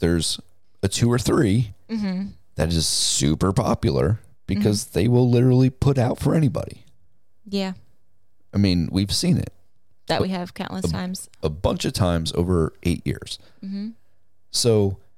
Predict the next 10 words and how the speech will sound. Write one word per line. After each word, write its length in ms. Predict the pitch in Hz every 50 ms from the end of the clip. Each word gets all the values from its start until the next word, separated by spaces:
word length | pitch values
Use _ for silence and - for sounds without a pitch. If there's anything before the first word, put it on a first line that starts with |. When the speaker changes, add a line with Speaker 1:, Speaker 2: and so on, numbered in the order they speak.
| - - - - - - - - -
Speaker 1:
the 80 | - 104
popularity 760 | - - 165 208 - - 131 113 113 110 113 113 101 98 90
thing, 460 | 80 78 82 76 69 67 67 67 71 92 - - - - - - - - - - - - - - - - - -
as 140 | 104 98 -
far 240 | - 123 110 101 95
as, 320 | 92 87 85 - - -
like, 460 | 85 85 76 67 65 64 - - - - - - - - - - - - - -
the 120 | - - 78
lifestyle 540 | 73 80 85 85 - - - 82 76 71 62
itself 640 | - - - - - 60 - 57 - - - -